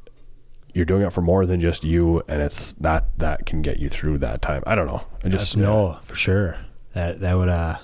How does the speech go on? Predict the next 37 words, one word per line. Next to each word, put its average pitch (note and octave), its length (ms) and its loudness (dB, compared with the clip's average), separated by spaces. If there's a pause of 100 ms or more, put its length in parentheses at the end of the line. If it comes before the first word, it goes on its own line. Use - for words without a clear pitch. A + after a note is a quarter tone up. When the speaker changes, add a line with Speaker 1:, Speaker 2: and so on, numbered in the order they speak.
(420)
Speaker 2:
that's, - 460 -4 (1300)
that A2+ 160 2
even, A2+ 260 4
like, G2 200 0 (260)
would G#2 160 0
come G#2 200 2
back G2 280 4
to, - 80 -8
you G2+ 60 2
know, F#2+ 160 4
how F2+ 160 4
I E2+ 80 2
say, F2+ 260 0
like, F2 220 0
I'd E2+ 160 -2
get, - 140 -6 (240)
like, D#2+ 180 -8 (180)
getting G2 220 0
into F2+ 160 2
coaching F2+ 440 0
and, D#2 120 -4
like, D2+ 120 -8
helping F2 360 -2
people. D2+ 480 -12
Speaker 1:
Right. E2+ 240 2 (180)
Speaker 2:
Like, E2 140 -4 (260)
who F#2+ 120 0
knows, F2 200 2
that D#2+ 140 -4
could E2 160 -4
maybe D#2+ 360 -2
spiral D#2+ 680 -4 (1800)
thing F2 260 2
into E2+ 180 2
that E2 280 0 (220)
direction. D2+ 640 -6
Speaker 1:
Mm-hmm. G2 260 0